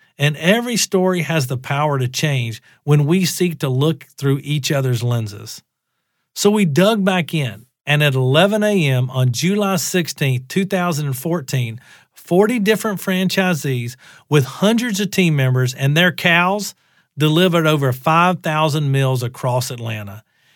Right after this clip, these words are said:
In the years since then, the numbers have swelled to feeding ten thousand hungry children annually.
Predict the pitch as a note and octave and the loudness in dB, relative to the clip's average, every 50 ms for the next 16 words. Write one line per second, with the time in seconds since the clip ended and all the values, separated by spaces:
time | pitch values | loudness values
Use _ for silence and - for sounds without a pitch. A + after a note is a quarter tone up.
0 | _ _ - E3 F3 F3 E3 D#3+ D#3 D3 E3 G3 A3 A#3 A3 - - - G#3+ G3+ | _ _ 2 4 6 6 6 4 4 4 2 4 4 2 2 0 0 0 0 0
1 | G3 - - - C#3+ C#3 C3+ C3 C3+ C3+ C3+ C#3+ D#3 F3 F3+ F3+ F3+ D3 - D#3 | -2 -2 -2 -2 0 0 2 2 2 2 2 2 2 2 2 0 0 0 -2 -2
2 | C#3 B2 - - D3+ D#3 D#3 D#3+ D#3+ C#3+ C3 C3 C3 E3+ F3 E3+ D#3+ D#3+ D#3 C#3 | -4 -4 -4 -4 -4 -2 0 0 0 -2 -4 -4 -4 -2 -2 0 0 -2 -2 -4
3 | - - - F3 F#3 F#3+ F#3+ F#3 D#3 C#3+ C3+ C3 B2+ B2 B2 A#2+ B2 C3 D#3+ E3 | -6 -4 -2 0 0 2 0 0 -2 -4 -2 -2 -2 -4 -4 -6 -6 -4 -4 -2
4 | E3+ D#3+ E3+ D#3 C3+ - - D3 C#3+ C#3 C3 C3+ B2+ B2+ B2 B2 A#2 A2 G#2+ G2+ | -2 -2 -4 -6 -4 -4 -4 -4 -4 -4 -4 -6 -6 -6 -6 -6 -8 -8 -10 -12
5 | F#2+ F#2+ G#2+ A#2+ | -14 -16 -18 -20